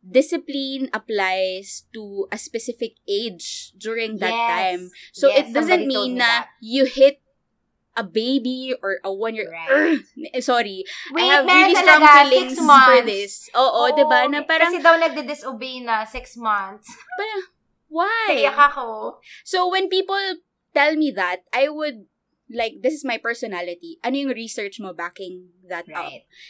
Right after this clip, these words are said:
Speaker 1: If it's the
Speaker 2: Agree.
Speaker 1: Bible, ano yung original translation of that word that
Speaker 2: Agree.
Speaker 1: pointed you to follow it, diba? Pangalawa. Tapos, um, why would you do that? Ano ba yung ginawa ng child? So, alam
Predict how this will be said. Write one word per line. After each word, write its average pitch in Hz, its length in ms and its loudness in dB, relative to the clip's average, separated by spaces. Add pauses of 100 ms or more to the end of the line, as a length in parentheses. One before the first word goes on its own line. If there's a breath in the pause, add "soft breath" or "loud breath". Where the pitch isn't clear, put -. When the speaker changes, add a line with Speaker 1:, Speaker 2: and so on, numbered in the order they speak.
(100)
Speaker 1:
If - 80 -4
it's 311 160 -4
the 285 160 -4
Speaker 2:
Agree. 233 160 0
Speaker 1:
Bible, 214 320 -2
ano 247 160 -4
yung 247 240 -10
original 214 400 -8
translation 202 800 -10
of 170 240 -14
that 190 240 -8
word 190 400 -8 (320 soft breath)
that 202 400 -6
Speaker 2:
Agree. 180 40 -20 (200)
Speaker 1:
pointed 277 240 -8
you 190 560 -12
to 214 80 -10
follow 170 480 -10
it, 285 320 -2
diba? 165 320 -14 (160)
Pangalawa. 233 400 -8
Tapos, 226 480 -6 (320 loud breath)
um, 202 480 -8 (960)
why 254 680 0
would 226 280 -6
you 214 140 -12
do 302 220 -4
that? 165 220 -8
Ano 311 180 0
ba 254 80 0
yung 214 80 -10
ginawa 190 320 -14
ng 185 120 -16
child? - 200 -16
So, 349 240 -8 (320 loud breath)
alam 480 180 -2